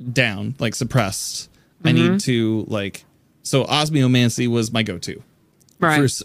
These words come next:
Speaker 1: for stasis, because in a lot of, uh, a lot of the new activities, it feels like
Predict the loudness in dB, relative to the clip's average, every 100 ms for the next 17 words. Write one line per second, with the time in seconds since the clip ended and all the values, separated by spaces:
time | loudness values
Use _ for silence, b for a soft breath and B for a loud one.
0 | -6 -4 -4 -6 -6 -8 -12 -16 b b
1 | b b -4 0 0 -4 -6 -4 -2 0
2 | 0 0 -4 -10 -4 -2 -2 -4 -4 0
3 | 2 2 2 2 4 4 2 -2 -4 -6
4 | -4 -6 -6 -2 0 0 -6